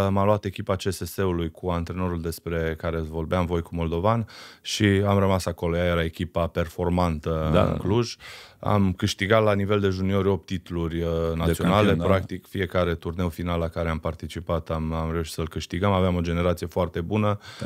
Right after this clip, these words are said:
Speaker 2: Da.
Speaker 1: am rămas prieteni în continuare, doi dintre colegii mei sunt nașii mei de, de căsătorie, nașii fetiței mele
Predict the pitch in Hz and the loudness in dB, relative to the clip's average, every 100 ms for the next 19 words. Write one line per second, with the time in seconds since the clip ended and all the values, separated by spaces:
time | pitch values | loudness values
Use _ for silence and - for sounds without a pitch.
0 | - 95 95 104 98 - - 104 85 85 | 0 2 4 4 2 -2 0 0 0 -4
1 | 82 78 82 78 85 101 92 87 85 98 | -4 -4 -4 -4 0 2 2 0 2 2
2 | 90 87 85 85 85 85 82 85 85 78 | 2 0 -4 -4 -2 0 -2 -2 -2 -2
3 | 87 85 85 - 85 82 80 80 80 80 | -2 -2 -2 -4 -4 -4 -4 -2 -2 -4
4 | 78 - - - 85 82 80 - 85 104 | -6 -12 -16 -4 -2 0 0 2 4 6
5 | 90 85 85 - - 85 87 - 82 82 | 4 2 -2 -4 -8 -6 -4 -4 -2 0
6 | 80 80 78 | 0 -2 -4